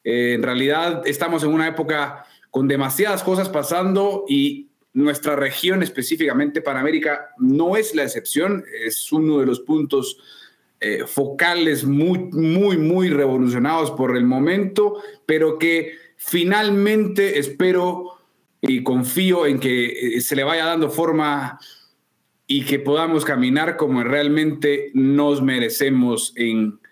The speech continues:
pues, nuestro querido continente a través del taekwondo. Bienvenidos sean todos. Recuerden de estar pendientes de todas nuestras redes sociales. Vamos a ir teniendo muchísima información, eh, calientita durante todos estos días, porque se vienen muchísimas cosas,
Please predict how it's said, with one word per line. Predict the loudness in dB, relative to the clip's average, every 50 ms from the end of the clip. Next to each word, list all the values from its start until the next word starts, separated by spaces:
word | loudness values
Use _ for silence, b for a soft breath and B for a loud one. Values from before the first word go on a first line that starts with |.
| b b _
pues, | -4 -2 0 2
nuestro | 2 0 0 0 -2 -2 -2 0
querido | 0 0 0 2 0 0 0
continente | 0 -2 0 0 0 2 2 0 0 0
a | -2
través | -2 -2 -2 -2 -2 -2 -2 -2
del | -2 -2 -2 -2 -2
taekwondo. | -2 -2 -4 -4 -2 -2 -2 0 2 2 0 0 -2 B B B B B B B
Bienvenidos | 0 0 2 2 2 2 2 2 2 2
sean | 2 2 0 2 4
todos. | 4 6 6 6 4 2 -2 -2
Recuerden | -2 -2 -2 0 0 0 2 2 2 2 2 2 2 4 4
de | 4 2 2 2 0 0 0
estar | -2 -2 -2 -4 -2 0
pendientes | 0 0 2 2 0 0 0 0 0 0
de | 0 0 0 0
todas | -2 -2 0 0 0
nuestras | 0 0 -2 -2 -2
redes | 0 0 0 0 0
sociales. | -2 -4 -2 -2 0 0 2 2 0 0 -2 -6 B B B B B B
Vamos | -4 -2 0 0 0
a | 0 0
ir | 0 0
teniendo | 0 0 2 2 2 2
muchísima | 2 2 0 0 0 0 0 0 0 0 0 2 2
información, | 0 0 0 0 0 0 0 0 -2 -2 -2 0 0 2 2 2 0 0 -2 -6 b b b b b b b b b b _
eh, | -2 0 0 0 0 0 -2 -4 -4
calientita | -4 0 0 2 2 2 0 -2 0 0 2 2 2 2 0 2
durante | 2 2 2 2 0 -2 -2 -2
todos | 0 2 2 2 2
estos | 2 0 0 0 0 0 2 2
días, | 2 2 2 2 0 -2
porque | -2 -2 0 0 0
se | 2 2 2
vienen | 2 2 2 2 2
muchísimas | 2 2 0 0 -2 -2 0 0 0 0 -2
cosas, | 0 0 0 0 0 -2 -2